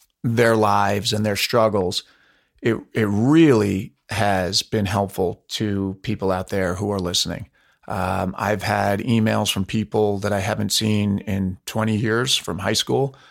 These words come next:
uh, people, fellow actors that I haven't seen in a while that I used to study with or I've worked with, um, friends of family, just kind of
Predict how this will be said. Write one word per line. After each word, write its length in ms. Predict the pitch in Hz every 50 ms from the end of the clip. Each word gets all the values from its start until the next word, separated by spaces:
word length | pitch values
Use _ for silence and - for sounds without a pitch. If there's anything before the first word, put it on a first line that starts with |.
| - _ _ _ -
uh, 480 | 110 98 98 95 95 95 95 92 92 85 117 - _ _ _
people, 640 | - - 110 104 - 113 110 104 101 101 98 95 - -
fellow 460 | - - - 113 113 110 104 104 104
actors 600 | 92 104 107 113 - - - 117 113 113 107 -
that 100 | 113 110
I 60 | 110
haven't 240 | 104 104 110 113 107
seen 260 | 104 - - 117 113
in 80 | 113 110
a 60 | 113
while 400 | 110 110 110 107 110 110 113 110
that 140 | 101 113 101
I 20 |
used 220 | 101 107 - - -
to 60 | 107
study 340 | - - - 110 107 107 107
with 280 | 107 110 110 104 -
or 80 | - 98
I've 120 | 90 92
worked 260 | 104 104 107 104 104 -
with, 240 | 110 110 107 - - - - - - - - - _ -
um, 640 | - 110 104 104 98 98 95 90 87 82 - - _ _ - - _ _ _ _ _ _ _ _ _ - 294 - 104 202
friends 600 | 202 - - - 120 113 113 107 107 104 104 98 -
of 420 | - - 104 98 92 90 92 - -
family, 640 | - - - 117 117 117 113 117 117 117 117 113 113 101
just 180 | - 117 -
kind 220 | - - 127 123 113
of 240 | 98 92 95 -